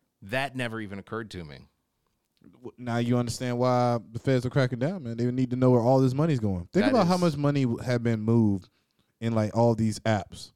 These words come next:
Speaker 1: Yeah. Yeah,
Speaker 2: And the
Speaker 1: absolutely.
Speaker 2: banks are sitting back like, "Hey, we,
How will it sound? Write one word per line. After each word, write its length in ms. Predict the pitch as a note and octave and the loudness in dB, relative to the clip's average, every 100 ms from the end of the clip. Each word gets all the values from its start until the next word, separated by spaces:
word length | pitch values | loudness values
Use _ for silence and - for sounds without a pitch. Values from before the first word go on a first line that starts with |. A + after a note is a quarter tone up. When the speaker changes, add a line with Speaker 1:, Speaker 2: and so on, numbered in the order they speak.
| _ | _
Speaker 1:
Yeah. 280 | G2 F#3 A3+ - _ _ _ _ - | -4 -2 -4 -10 _ _ _ _ -4
Yeah, 160 | D3+ | -2
Speaker 2:
And 140 | G#3 C3+ | -2 0
the 20 | |
Speaker 1:
absolutely. 340 | C#3 C3+ C3+ D3+ | 2 2 2 2
Speaker 2:
banks 140 | F#2 | 2
are 60 | C3+ | 0
sitting 280 | - C#3+ B2 | 2 -2 2
back 200 | B2 A#2 | 2 2
like, 180 | A2+ G#2+ | 2 2
"Hey, 220 | A#2+ G2 | 2 0
we, 280 | F#2 C#3 | 0 -4